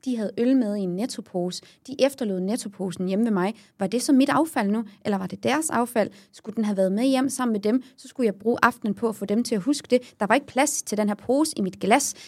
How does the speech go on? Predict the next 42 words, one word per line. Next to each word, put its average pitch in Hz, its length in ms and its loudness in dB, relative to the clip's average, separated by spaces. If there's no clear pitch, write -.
Altså, 247 220 0
der 240 120 2
var 247 120 2
en 262 160 6
masse 247 380 0
af 220 60 -6
sådan 262 200 -4
nogle 220 140 -2
fuldstændigt 254 640 -2
små, - 440 0
ligegyldige 220 500 -4
ting, 202 240 -6
fordi 208 180 -4
hvilken 240 320 2
skraldespand 220 540 -4
den 190 120 -6
her 196 80 -8
pose 226 340 -4
havner, 208 280 -4
det - 100 -14
er 214 40 -4
jo 208 140 -6
i 233 60 -2
og 214 60 -4
for - 80 -14
sig - 220 -8
irrelevant. 180 480 -10
Og 240 100 2
lige 277 140 2
pludselig 262 360 -6
fyldte 262 220 -4
det 226 160 -4
hele 269 200 0
min 226 200 -2
aften. - 360 -10
Det 277 100 0
kan 247 120 0
man 214 120 2
ikke 214 120 -4
gøre 226 220 0
særlig 214 320 -2
længe. 254 260 2